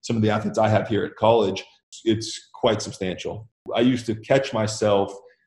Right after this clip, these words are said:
just kind of watching and staring, uh, every so often and just marvel at their ability to do things and to, to pick things up on the fly and to be able to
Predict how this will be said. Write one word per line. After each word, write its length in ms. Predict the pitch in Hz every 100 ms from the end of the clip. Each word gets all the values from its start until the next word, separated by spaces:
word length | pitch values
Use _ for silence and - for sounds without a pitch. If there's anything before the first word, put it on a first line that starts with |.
| _
just 180 | 120 110
kind 140 | 107
of 200 | 98 90
watching 540 | 92 107 120 - 101 92
and 100 | 90
staring, 720 | - 113 117 113 95 92 92 _ _ -
uh, 100 | 95
every 220 | 104 104
so 200 | - 98
often 380 | 95 92 104 92
and 160 | 92 92
just 320 | 101 - 104
marvel 580 | 101 110 117 101 101 95
at 140 | -
their 240 | 98 92
ability 400 | - 104 107 98
to 140 | - 90
do 260 | 87 107
things 320 | 110 101 92 95
and 160 | 90
to, 260 | - 92 87 - _ _ -
to 80 |
pick 320 | 104 - 147 -
things 380 | 127 120 107 113
up 300 | 113 104 -
on 180 | 113 113
the 60 | 107
fly 480 | 110 120 113 107 98
and 200 | 95 92
to 100 | 92
be 180 | 104
able 180 | 110 104
to 580 | 101 - 98 98 95 -